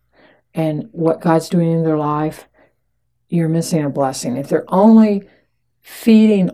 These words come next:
off of you and you're, you are the positive supply all the time for them, and that, that relationship is out of balance,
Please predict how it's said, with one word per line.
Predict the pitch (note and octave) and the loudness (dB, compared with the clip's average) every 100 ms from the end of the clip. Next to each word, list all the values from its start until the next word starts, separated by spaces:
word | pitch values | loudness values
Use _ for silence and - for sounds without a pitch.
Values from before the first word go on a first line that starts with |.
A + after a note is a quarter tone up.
| _ | _
off | - G#3 A#3+ A3+ | -2 0 0 -2
of | E3 | -4
you | D3+ C3+ B2+ - | -4 -6 -6 -6
and | D#3 E3 | -2 0
you're, | F#3 B3 C4 B3 | 4 6 6 4
you | F#3 F#3+ B3 B3 | 2 4 4 6
are | F#3 | 4
the | E3 | 2
positive | E3 - E3 E3 D#3+ D3+ | -2 -2 0 0 -2 -6
supply | - - D#3+ C#3+ C3+ - _ | -6 -12 -10 -8 -10 -12 _
all | F3 F#3+ A#3+ | 0 2 4
the | A#3 F3+ | 2 -2
time | E3+ D3+ C#3+ | -4 -6 -6
for | D3+ | -6
them, | D3 C#3 | -4 -4
and | D3 | -4
that, | D#3 - _ _ - | -4 -6 _ _ -2
that | F3+ D#3 - | 0 0 -2
relationship | F3 E3 E3+ F#3+ F3+ F#3 E3 | -2 0 0 0 0 -2 -4
is | D3+ - | -8 -8
out | D#3 | -6
of | D#3 | -4
balance, | E3 E3+ F#3+ F#3 - | -2 -2 -2 -6 -10